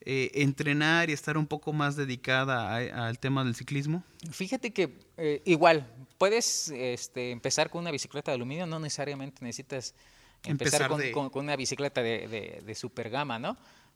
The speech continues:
Speaker 2: Porque realmente ahora sí que acá lo, lo que te mueve son las piernas.
Speaker 1: Claro.
Speaker 2: Si no tienes condición, puedes
Speaker 1: Sí,
Speaker 2: traer
Speaker 1: esto es
Speaker 2: la mejor
Speaker 1: la mejor
Speaker 2: bicicleta,
Speaker 1: bicicleta.
Speaker 2: pero si, si, si no tienes, este, buenas piernas, buena condición,
Speaker 1: Sí.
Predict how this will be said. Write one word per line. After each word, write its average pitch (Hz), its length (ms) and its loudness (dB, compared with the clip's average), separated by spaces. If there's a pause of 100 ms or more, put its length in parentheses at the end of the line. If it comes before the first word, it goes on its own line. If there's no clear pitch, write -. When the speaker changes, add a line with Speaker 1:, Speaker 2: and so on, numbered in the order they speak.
Speaker 2:
Porque 127 240 -6
realmente 151 440 -2
ahora 143 120 -2
sí 139 140 -10
que 120 360 -6 (420)
acá - 300 2
lo, 196 220 0
lo 135 220 0
que 135 100 0
te 131 100 -2
mueve 196 280 0
son 151 200 -2
las 135 140 0
piernas. 110 420 -4 (200)
Speaker 1:
Claro. 165 360 4 (120)
Speaker 2:
Si 143 200 0
no 185 200 2
tienes 190 280 2
condición, 165 520 2
puedes 165 260 2
Speaker 1:
Sí, - 80 0
Speaker 2:
traer 151 460 6 (200)
Speaker 1:
esto 160 200 -6
es 143 80 4
Speaker 2:
la 151 100 6
mejor 151 240 4
Speaker 1:
la 147 80 8
mejor 147 80 6
Speaker 2:
bicicleta, 160 360 4
Speaker 1:
bicicleta. 165 60 -2
Speaker 2:
pero 135 200 4
si, 135 360 -4 (140)
si, 127 600 -4 (120)
si 127 220 -6
no 170 180 0
tienes, 160 560 -2
este, 123 240 -4
buenas 143 380 -4
piernas, 202 640 -2
buena 139 200 -6
condición, 135 460 -4
Speaker 1:
Sí. 160 180 2